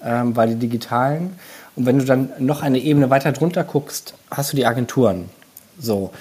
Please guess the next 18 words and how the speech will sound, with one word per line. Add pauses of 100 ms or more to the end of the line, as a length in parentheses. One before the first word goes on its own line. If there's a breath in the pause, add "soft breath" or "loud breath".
(300 loud breath)
Und
wenn
du
dann, (100)
ne,
den
großen
Strategieberatungshintergrund,
ähm,
Hintergrund
nimmst
und
Agenturen,
ich
glaub,
kulturell (420 loud breath)
kann
man,